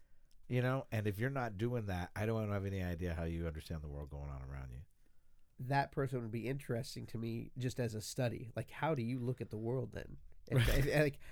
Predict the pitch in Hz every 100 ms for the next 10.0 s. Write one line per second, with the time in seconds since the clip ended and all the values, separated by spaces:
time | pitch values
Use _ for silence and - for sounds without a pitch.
0 | 185 - 156 180 156 151 143 131 117 117
1 | 117 117 107 113 113 107 117 107 113 175
2 | - 156 160 139 135 131 123 123 - 120
3 | 110 127 113 113 117 101 127 123 123 127
4 | 120 123 127 123 117 95 113 113 110 -
5 | - - 135 120 113 131 131 139 139 131
6 | - 160 160 151 160 139 185 160 156 143
7 | 143 147 143 135 147 147 143 143 143 151
8 | - - 143 135 143 147 139 123 123 131
9 | 135 135 135 127 120 123 123 110 107